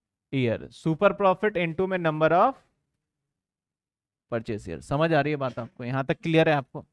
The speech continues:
ठीक है सर, एवरेज प्रॉफिट कैसे निकालेंगे? कौन बच्चा बताएगा एवरेज प्रॉफिट? या मैंने सिखा दिया है, मेरे को याद है जहां तक। क्या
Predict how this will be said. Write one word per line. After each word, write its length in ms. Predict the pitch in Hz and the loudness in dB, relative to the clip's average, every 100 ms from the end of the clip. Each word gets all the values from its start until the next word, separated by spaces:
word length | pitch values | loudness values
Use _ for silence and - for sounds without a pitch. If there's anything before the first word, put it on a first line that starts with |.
| _ | _
ठीक 160 | 143 160 | -4 -2
है 140 | 175 - _ _ _ _ _ - | -6 -10 _ _ _ _ _ 4
सर, 180 | 233 - | 4 8
एवरेज 420 | 185 190 214 247 | 8 8 8 4
प्रॉफिट 380 | 226 214 - 233 | 4 2 2 -2
कैसे 320 | - 214 240 | 2 2 2
निकालेंगे? 500 | 226 214 190 180 180 175 | 2 6 6 4 -2 -4
कौन 320 | 202 208 214 | 2 2 2
बच्चा 260 | 214 - 208 | -2 0 0
बताएगा 400 | 208 202 196 208 | 2 2 4 4
एवरेज 280 | 190 190 196 | 4 2 -2
प्रॉफिट? 400 | 196 170 190 180 | 0 0 -2 2
या 100 | 202 | 2
मैंने 180 | 214 226 | 2 0
सिखा 360 | 220 - 202 | -2 4 4
दिया 220 | 226 233 170 | 6 6 6
है, 100 | 143 | 4
मेरे 160 | 151 | 0
को 80 | 160 | 2
याद 280 | 143 135 131 | 6 6 4
है 60 | |
जहां 200 | 120 104 | 0 -4
तक। 180 | 104 135 - _ _ _ _ _ _ | -6 -8 -10 _ _ _ _ _ _
क्या 120 | - | 6